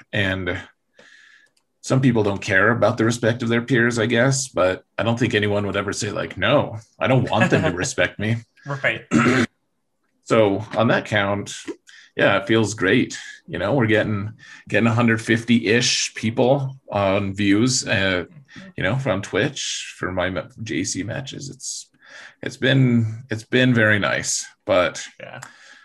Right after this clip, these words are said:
Speaker 1: uh, that being said, like, G A Center, I do think that they've helped a lot just in terms of, I, I, I think, I think my very favorite thing about G A Center is how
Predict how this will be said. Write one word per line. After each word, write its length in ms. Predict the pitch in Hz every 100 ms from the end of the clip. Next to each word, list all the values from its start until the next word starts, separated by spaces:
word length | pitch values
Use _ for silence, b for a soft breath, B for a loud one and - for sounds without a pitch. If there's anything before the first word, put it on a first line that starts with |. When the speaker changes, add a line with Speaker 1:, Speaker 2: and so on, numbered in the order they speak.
| B _ _
Speaker 1:
uh, 140 | - 104
that 160 | 139
being 180 | 123 110
said, 460 | 110 104 98 98 104
like, 140 | 92
G 180 | 113 135
A 40 | 135
Center, 600 | 113 120 151 151 147 -
I 80 | 107
do 280 | 110 254 254
think 300 | 240 151 139
that 140 | 120
they've 120 | 117 107
helped 260 | 95 -
a 60 | 107
lot 320 | 107 120 123
just 200 | 104 101
in 140 | 101
terms 500 | 104 - 104 101 104
of, 480 | - 95 92 90 87 - _ B B B -
I, 100 | 90
I, 220 | - - -
I 100 | -
think, 560 | 135 135 190 147 - - -
I 40 |
think 180 | 151 123
my 140 | 107
very 380 | 98 98 135 135
favorite 360 | 131 117 107 101
thing 160 | 92
about 200 | 87 78
G 160 | 92 80
A 40 |
Center 360 | 80 87 78 71
is 140 | 80
how 480 | - 90 87 90 -